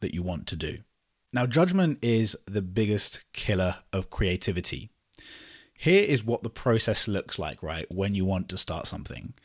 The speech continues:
You'll have this idea, whether it's starting a business, a travel blog, a newsletter, an Instagram page, a podcast. And this is what happened to me.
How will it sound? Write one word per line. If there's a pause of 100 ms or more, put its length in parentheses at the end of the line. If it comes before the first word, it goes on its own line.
(420)
You'll
have
this
idea, (380)
whether
it's
starting
a
business, (480)
a (140)
travel
blog, (420)
a
newsletter, (200)
an
Instagram
page, (180)
a
podcast. (640)
And
this
is
what
happened
to
me.